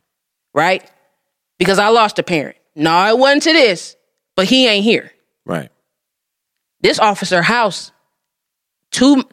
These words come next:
Speaker 1: what, two hours away, if that?
Speaker 2: He lives two hours away?
Speaker 1: I think it was two, two, two hours, two miles, some-, it was in the twos, wherever it was at. It wasn't far,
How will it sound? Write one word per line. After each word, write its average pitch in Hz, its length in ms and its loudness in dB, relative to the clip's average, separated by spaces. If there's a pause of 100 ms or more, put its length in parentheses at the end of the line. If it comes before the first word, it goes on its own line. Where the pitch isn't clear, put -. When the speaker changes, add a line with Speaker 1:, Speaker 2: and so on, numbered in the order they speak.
(120)
Speaker 1:
what, 175 200 -2
two 294 160 0
hours 311 320 0
away, 339 360 0 (220)
if 330 220 0
that? 370 240 2 (1200)
Speaker 2:
He 139 140 0
lives 135 240 2
two 147 200 -2
hours 127 220 2
away? 120 280 -6 (100)
Speaker 1:
I - 60 -2
think 427 180 2
it - 20 4
was 349 100 -6
two, 403 180 -2
two, 392 280 0 (140)
two 370 180 2
hours, 339 360 2
two 370 180 0
miles, 330 380 4
some-, 330 220 2
it 320 120 2
was 311 160 2
in 311 80 4
the 294 80 2
twos, 214 420 0
wherever 208 360 2
it 147 100 -4
was 147 140 -10
at. 135 160 -12 (420)
It 220 100 2
wasn't 254 360 0
far, 240 360 0